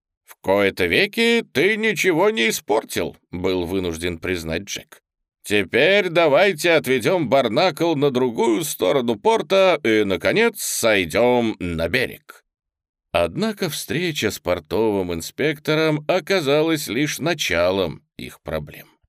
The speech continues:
Солнце, которое утром так приятно светило над морем, сейчас нещадно пекло снежно-голубого неба.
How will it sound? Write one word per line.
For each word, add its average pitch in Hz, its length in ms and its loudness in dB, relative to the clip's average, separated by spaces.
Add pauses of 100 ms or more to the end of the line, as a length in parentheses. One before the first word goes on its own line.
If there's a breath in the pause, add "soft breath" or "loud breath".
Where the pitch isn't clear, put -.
(260)
Солнце, 131 680 -2
которое 87 440 0
утром 85 420 -2
так 82 240 -2
приятно 80 480 -4
светило 78 460 -6
над 107 200 -2
морем, 208 480 2
сейчас 123 640 -2
нещадно 120 720 0
пекло 104 800 0
снежно-голубого 85 1200 -4
неба. 73 520 -10